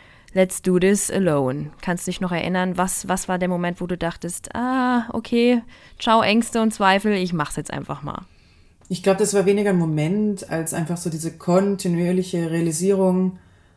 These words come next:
Speaker 2: was ich gerade mit meinem Leben mache und dass ich nicht glücklich bin in der Position, in der ich gerade bin und dass ich weiß, dass eine Veränderung kommen muss. Und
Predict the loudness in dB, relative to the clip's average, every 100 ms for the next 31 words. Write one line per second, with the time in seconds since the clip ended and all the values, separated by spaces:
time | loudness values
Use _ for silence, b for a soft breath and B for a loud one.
0 | B B _ _ _ -2 0 0 -2 2
1 | 4 4 2 0 0 0 0 -2 -2 -2
2 | 0 0 -2 -6 -4 -4 -4 -10 -16 -6
3 | -4 -4 -4 -2 -2 -2 -4 -2 -2 -2
4 | -8 -6 -4 -2 0 0 0 -2 -2 -4
5 | -2 -2 -2 -4 -8 _ b b b b
6 | b -2 0 0 2 2 2 0 -4 -2
7 | 0 2 0 -2 -4 -4 -4 -6 -6 -10
8 | -8 -8